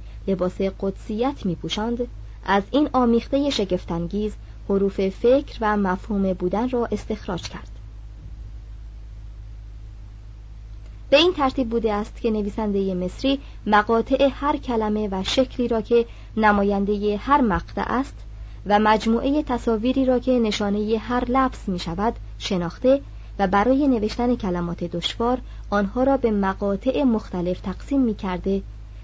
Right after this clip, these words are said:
و در پی یافتن الفاظی از لحاظ تلفظ مشابه با این مقاطع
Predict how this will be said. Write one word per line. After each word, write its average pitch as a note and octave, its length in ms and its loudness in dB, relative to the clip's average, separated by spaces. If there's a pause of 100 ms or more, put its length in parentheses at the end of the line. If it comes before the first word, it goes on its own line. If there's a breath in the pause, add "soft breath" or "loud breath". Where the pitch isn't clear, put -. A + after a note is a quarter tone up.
(100)
و F#3+ 100 6
در G3+ 220 6
پی C4 120 0
یافتن G#3 640 2
الفاظی G#3 520 0
از F#3+ 240 2
لحاظ F#3+ 300 -2
تلفظ F#3 640 0 (340 loud breath)
مشابه G3+ 640 2
با F3+ 180 2
این C#4+ 280 4
مقاطع A#3 480 2